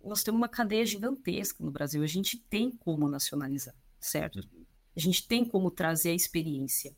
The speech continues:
Speaker 1: e, e adaptá-la pras nossas necessidades, né? Então, a gente tá passando por esse processo sensível, desafiador, que na minha visão tem sido muito rápido, assim, a gente tem,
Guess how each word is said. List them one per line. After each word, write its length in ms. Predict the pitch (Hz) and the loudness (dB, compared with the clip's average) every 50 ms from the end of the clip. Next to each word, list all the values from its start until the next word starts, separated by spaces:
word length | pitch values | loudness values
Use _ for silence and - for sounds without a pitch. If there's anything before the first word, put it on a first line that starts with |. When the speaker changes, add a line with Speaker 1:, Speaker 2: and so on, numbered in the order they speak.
| - _ - | -18 _ -2
Speaker 1:
e, 320 | 185 185 180 175 170 185 | 0 0 0 0 4 6
e 60 | 190 | 6
adaptá-la 760 | 185 196 190 190 190 - - - - - 185 180 208 202 170 160 | 6 6 6 2 0 0 -8 -12 0 2 4 4 4 4 2 -2
pras 240 | - 175 165 156 170 | -2 -2 -2 0 0
nossas 360 | 160 147 143 - - 151 - | -2 0 0 -2 -2 0 0
necessidades, 800 | 156 151 - 156 - - 151 151 151 139 139 147 147 143 135 | 0 0 0 -2 -2 -2 -2 -2 -2 -2 -2 -4 -6 -6 -4
né? 140 | 143 143 143 - - _ _ _ - 127 - - - - - - _ _ _ - - _ _ _ - - 196 | -4 -4 -6 -6 -12 _ _ _ -20 -20 -20 -20 -20 -20 -20 -20 _ _ _ -20 -20 _ _ _ -2 2 6
Então, 760 | 190 190 190 190 - - 202 190 202 214 220 226 220 214 - | 6 6 6 4 0 2 4 4 4 4 4 2 2 2 4
a 100 | 190 196 | 4 2
gente 300 | 180 185 226 226 226 - | 4 4 4 4 4 4
tá 120 | 247 226 | 2 0
passando 380 | 220 - 220 220 - 220 214 226 | 2 0 -2 -4 -4 -6 -6 -4
por 140 | - 226 208 | -2 0 0
esse 160 | 202 - - | 2 2 0
processo 500 | - 196 190 - - 185 180 - - - | 0 -2 -2 2 2 2 2 2 0 0
sensível, 960 | - - - 202 185 180 - - - - 185 185 208 220 - 226 240 240 240 240 - - - | 0 0 0 0 0 0 0 0 0 0 0 0 0 0 0 0 0 0 0 -4 -10 -18 -16
desafiador, 1040 | 185 175 - 196 180 185 - - 190 185 165 156 147 170 156 160 170 185 214 269 - - - | -14 -8 -4 -2 0 0 2 4 2 2 2 0 -2 0 0 2 2 0 -2 -2 -4 -8 -6
que 180 | - - 254 254 | -4 -2 -2 2
na 160 | 285 165 165 | 4 4 6
minha 220 | 330 330 349 349 | 6 6 4 4
visão 260 | 320 311 302 294 302 | 4 4 4 4 4
tem 120 | 320 339 320 | 6 6 6
sido 220 | - - 403 415 392 | 6 6 4 6 8
muito 260 | 370 339 349 - 381 | 8 8 8 6 2
rápido, 480 | - 370 330 320 330 330 - 202 180 | 4 4 2 2 2 0 -4 -4 -2
assim, 240 | 175 - - 196 202 | -2 0 0 2 2
a 40 | 196 | 2
gente 180 | 196 214 214 - | 0 -2 -4 -2
tem, 280 | - 240 247 269 285 | 0 0 0 2 0